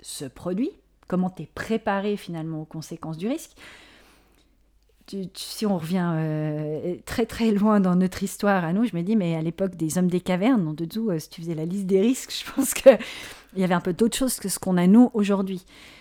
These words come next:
Tu peux pas réglementer la vie, tu peux pas réglementer tout ce qu'il y a autour de toi, tu peux pas réglementer chaque truc. Et typiquement dans la technologie, imagine les usines à gaz qu'on montrait si on voulait réglementer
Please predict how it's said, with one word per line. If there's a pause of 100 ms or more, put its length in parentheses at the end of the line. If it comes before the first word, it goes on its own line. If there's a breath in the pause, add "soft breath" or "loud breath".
(640 loud breath)
Tu
peux
pas
réglementer
la
vie,
tu
peux
pas
réglementer
tout
ce
qu'il
y
a
autour
de
toi,
tu
peux
pas
réglementer
chaque
truc.
Et
typiquement
dans
la
technologie,
imagine
les
usines
à
gaz
qu'on
montrait
si
on
voulait (400 loud breath)
réglementer